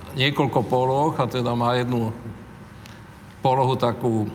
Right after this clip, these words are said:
veľmi triviálnu, naozaj, lebo sa tam hovorí o nejakom obraze jelenia na stene, ak si to dobre pamätám. Ale má aj iné polohy, má takú, aj jednu takú polohu takého norského svetra, hej. Ale aj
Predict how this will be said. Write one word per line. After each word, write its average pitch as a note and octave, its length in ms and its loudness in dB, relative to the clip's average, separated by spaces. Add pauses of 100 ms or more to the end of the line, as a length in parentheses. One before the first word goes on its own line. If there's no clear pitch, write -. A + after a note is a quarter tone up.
(140)
veľmi B2+ 260 2
triviálnu, B2+ 1040 2
naozaj, A2 480 -2
lebo A#2 240 -4
sa B2 160 -6
tam A2+ 220 -2
hovorí A#2 260 2
o A#2 60 0
nejakom A2+ 260 0
obraze A#2 400 2
jelenia A#2 400 2
na A2+ 160 0
stene, A#2+ 380 -2
ak A2 100 -6
si - 80 -6
to A#2+ 80 0
dobre A#2+ 240 0
pamätám. B2+ 640 -2 (1000)
Ale - 240 2
má G#3 160 4
aj - 160 0
iné E3+ 240 4 (320)
polohy, D3 320 4
má C3 160 2
takú, C3 480 0
aj C#3+ 240 4
jednu C#3 160 2
takú B2+ 240 2
polohu B2+ 400 2
takého A#2 400 0
norského B2+ 560 2
svetra, B2 640 2 (320)
hej. B2 240 -4 (800)
Ale B2 320 2
aj B2+ 180 4